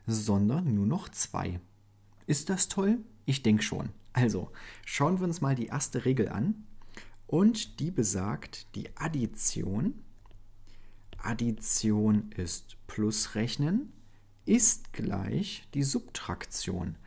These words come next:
Subtraktion ist Minusrechnen. Aufpassen, dass man's nicht wie Pippi Langstrumpf Substraktion spricht. Da ist also mittendrin kein S,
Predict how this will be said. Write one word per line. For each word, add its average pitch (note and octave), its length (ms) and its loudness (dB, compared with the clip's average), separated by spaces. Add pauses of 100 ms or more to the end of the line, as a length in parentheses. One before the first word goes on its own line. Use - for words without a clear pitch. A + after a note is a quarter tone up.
(140)
Subtraktion A#2+ 1000 -2
ist - 320 -2
Minusrechnen. - 840 -2 (2250)
Aufpassen, B2 540 0
dass A2+ 180 2
man's A2 240 2
nicht A#2 300 -2
wie G#2+ 280 4 (200)
Pippi A#2+ 280 0
Langstrumpf A2+ 800 2
Substraktion - 1040 0
spricht. - 600 -2 (320)
Da G2 80 -2
ist - 240 -2
also A2 260 4
mittendrin A#2+ 680 2
kein C#3+ 340 -2
S, - 400 0